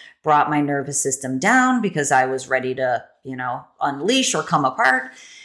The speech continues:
and walked me through the process that I needed to go through. Now, of course, this is heightened anxiety, fear, overwhelm. And this went on for months. It went on all summer long. This recording is on October eleventh, I think today is. So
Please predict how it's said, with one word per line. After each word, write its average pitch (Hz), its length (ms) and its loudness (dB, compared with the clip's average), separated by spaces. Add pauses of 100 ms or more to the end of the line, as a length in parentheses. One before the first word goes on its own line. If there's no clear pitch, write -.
(200)
and 175 340 2
walked 165 380 4
me 226 160 0
through 180 200 -2
the 165 80 2
process 143 560 0
that 143 260 0
I 135 180 -2
needed 143 340 -4
to 160 80 -4
go 220 340 2
through. 156 480 -4
Now, 165 240 2
of 170 120 -6
course, 214 280 0
this 160 180 0
is 151 140 -2
heightened 196 640 -4 (320)
anxiety, 151 840 2 (180)
fear, 156 580 2
overwhelm. 143 640 2
And 180 140 0
this 208 200 0
went 214 220 0
on 147 240 0
for 139 220 -4
months. 156 680 -2
It 151 40 -8
went 156 220 -2
on 156 300 0
all 170 180 4
summer 156 320 0
long. 131 300 2
This 135 180 -6
recording 170 640 -2
is 156 280 2
on 139 300 0
October 156 500 0
eleventh, 139 460 0
I 120 80 -4
think 123 240 -14
today 120 400 -6
is. - 180 -10
So 139 420 0